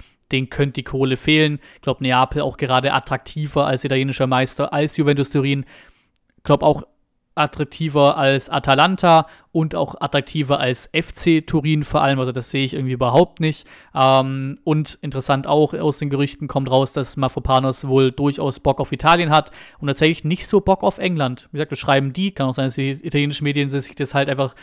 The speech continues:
schön hindrehen, dass er Bock auf Italien hat, aber weniger auf England. Ähm, natürlich auch interessant für unsere Planungen und für unsere Gedanken rund um Mavropanos, weil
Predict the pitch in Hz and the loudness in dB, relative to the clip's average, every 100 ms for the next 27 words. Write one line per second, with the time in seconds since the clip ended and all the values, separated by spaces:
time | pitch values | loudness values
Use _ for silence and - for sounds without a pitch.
0 | - - - 170 151 175 180 156 165 147 | -20 -12 0 2 4 2 0 0 0 0
1 | 135 143 143 143 143 151 151 147 135 135 | -2 -2 -2 -2 0 0 2 0 0 0
2 | 131 143 143 131 - 165 170 165 156 - | 0 -4 -2 -2 -2 -2 -2 -4 -6 -18
3 | - - - 135 135 135 135 135 131 - | -20 -12 -2 0 0 -2 -8 -8 -10 -12
4 | - - _ _ 113 143 131 151 143 135 | -20 -20 _ _ -12 -8 -4 -2 -2 -2
5 | 147 139 - 160 170 160 - 151 165 156 | -4 -4 -4 -4 -4 -4 2 4 4 2
6 | 139 - 156 - 143 139 151 160 151 143 | -2 -2 -4 -4 -4 2 2 2 -2 0
7 | 143 135 139 139 139 139 - 131 135 | 0 0 0 2 2 2 2 4 4